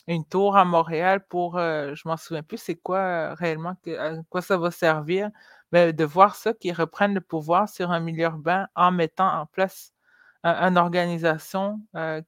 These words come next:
qui va être respectée autant que les autres, euh, dans la communauté québécoise, ben, c'est, je pense que c'est une forme d'autodétermination que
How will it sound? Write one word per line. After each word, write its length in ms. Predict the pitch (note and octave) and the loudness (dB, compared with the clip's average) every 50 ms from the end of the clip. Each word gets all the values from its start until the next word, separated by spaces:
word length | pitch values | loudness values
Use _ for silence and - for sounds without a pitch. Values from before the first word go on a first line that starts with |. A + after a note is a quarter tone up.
| _ | _
qui 140 | - - F3 | -12 -10 -4
va 120 | D#3 E3+ F#3 | -2 -2 -2
être 80 | F#3 | -2
respectée 580 | - - E3+ D#3+ - - E3+ D#3+ _ - G3 G3 | -2 -4 -6 -6 -6 -8 -10 -10 _ -4 -4 -2
autant 320 | F#3 E3 - - F3+ F3+ | -2 -4 -4 -4 -4 -4
que 120 | F3 - - | -4 -4 -6
les 280 | E3+ D#3 D#3 D3+ - | -6 -6 -6 -6 -6
autres, 340 | E3+ F3+ F#3+ F#3+ F#3 _ - | -6 -4 -4 -6 -8 _ -4
euh, 100 | F3 E3 | -2 -2
dans 160 | D#3+ D#3+ E3 | -2 -2 -2
la 120 | D#3+ D#3 D#3 | -2 -2 -4
communauté 420 | - F3 E3 D#3+ D3+ D3+ - F3+ | -6 -8 -8 -8 -8 -8 -8 -8
québécoise, 800 | E3+ - F#3 E3 D3+ E3 E3 - - F3+ F3+ F#3+ G3+ G3+ - _ _ _ _ _ _ _ _ _ _ _ - | -6 -4 -4 -4 -4 -6 -8 -6 -6 -4 -4 -4 -4 -8 -10 _ _ _ _ _ _ _ _ _ _ _ 0
ben, 100 | E3 E3+ | 0 0
c'est, 220 | - - - F3 | 0 0 -4 -6
je 80 | E3 - | -4 -2
pense 160 | - G3 F#3+ | -2 -2 -2
que 40 | - | -2
c'est 60 | G3 | -4
une 100 | F3 E3 | -6 -6
forme 280 | - - F#3 F#3 F#3+ F3+ | -2 2 2 2 2 2
d'autodétermination 1400 | F3 F3 - - F#3 E3 E3+ E3+ - - F3 E3+ E3+ E3 E3 E3 D#3+ D#3+ D#3+ D3+ D3+ - - - F#3 F#3+ F#3+ | -2 -4 -4 -6 -4 -4 -4 -4 -2 0 0 0 0 -2 -4 -4 -2 -2 -2 -2 -4 -4 -6 -4 -4 -4 -4
que 340 | F#3+ - F3+ E3+ D#3+ C#3+ | -4 -4 -2 -2 -2 -2